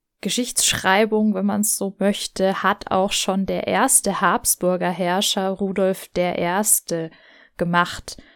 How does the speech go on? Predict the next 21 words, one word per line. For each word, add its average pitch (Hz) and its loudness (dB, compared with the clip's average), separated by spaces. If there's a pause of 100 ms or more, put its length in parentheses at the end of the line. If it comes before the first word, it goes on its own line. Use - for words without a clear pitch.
(260)
Er 208 6
hat - 2
allerdings 208 0
nicht 180 -2
selber 202 2
diktiert, 233 -2
sondern 214 2
hat 196 0
sich - -2
stattdessen 185 -2 (260)
Hofdichter 233 0 (480)
beziehungsweise 185 -2 (260)
Hofchroniker 240 -2 (240)
<laughs> - -20
geholt, 220 2 (520)
die 226 0
das 214 2
für - 0
ihn 208 6
übernehmen. 220 4
Und 202 2